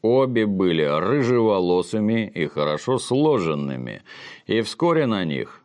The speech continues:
стали засматриваться мужчины.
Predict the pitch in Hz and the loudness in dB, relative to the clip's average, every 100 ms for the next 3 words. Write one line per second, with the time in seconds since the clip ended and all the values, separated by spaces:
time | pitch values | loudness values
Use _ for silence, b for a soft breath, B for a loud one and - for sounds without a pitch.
0 | _ - - 95 127 139 135 131 - 80 | _ -10 -2 -2 0 0 0 -2 -2 -4
1 | 76 82 82 85 - 87 85 90 90 - | -2 -2 0 -2 -2 -4 -2 -2 -4 -6
2 | - 73 64 57 50 | -6 -6 -6 -10 -14